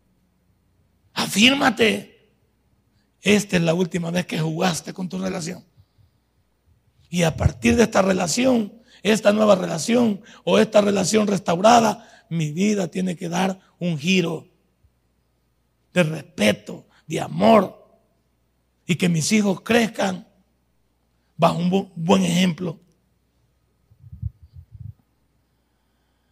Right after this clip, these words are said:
Hay que decir, ¿a cuál pertenece usted? ¿A una familia desordenada o una familia ordenada? Hágase la pregunta.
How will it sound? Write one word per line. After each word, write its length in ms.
Hay 140
que 120
decir, 680
¿a 140
cuál 240
pertenece 480
usted? 340
¿A 120
una 180
familia 720
desordenada 840
o 40
una 240
familia 400
ordenada? 600
Hágase 320
la 120
pregunta. 540